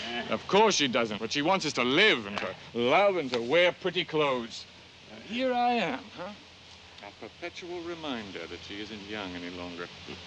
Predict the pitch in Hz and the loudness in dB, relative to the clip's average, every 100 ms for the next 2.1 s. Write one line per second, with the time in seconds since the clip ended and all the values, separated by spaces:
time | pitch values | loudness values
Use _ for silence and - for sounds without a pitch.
0 | - - 147 120 117 127 110 120 107 98 | -12 -2 0 2 0 0 0 0 -2 -8
1 | - 104 92 - 131 87 90 98 95 107 | -6 -6 -6 -6 -4 -4 -6 -6 -4 -4
2 | 113 | -4